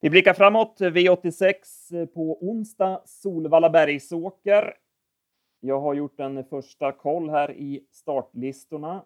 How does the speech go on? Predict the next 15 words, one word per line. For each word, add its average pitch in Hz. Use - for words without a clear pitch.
och, -
eh, 127
det 123
ser 139
ut 139
som 139
en 139
intressant 139
omgång. 143
En, 135
eh, 131
rolig 160
outsider 135
i 127
avdelning 123